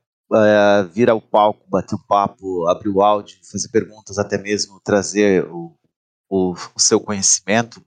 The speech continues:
ou alguma, alguma dica pro pessoal, eh, bem no meio da tela tem uma mãozinha, eh,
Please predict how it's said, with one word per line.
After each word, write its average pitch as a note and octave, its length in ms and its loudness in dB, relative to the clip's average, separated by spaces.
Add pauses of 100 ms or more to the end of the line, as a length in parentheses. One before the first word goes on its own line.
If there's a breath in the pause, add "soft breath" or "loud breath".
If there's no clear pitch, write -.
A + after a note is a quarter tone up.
(600)
ou G2 200 4
alguma, G2 600 0
alguma F2 520 -4
dica A2 360 -6
pro - 240 -18
pessoal, G2 580 -2 (540 loud breath)
eh, F2 1000 2 (500)
bem C#3 140 0
no E3 140 -6
meio A2+ 180 0
da G2+ 140 2
tela G2+ 240 -10
tem A2 120 -12
uma G#2 140 -8
mãozinha, G#2 720 -6 (420)
eh, F2+ 320 2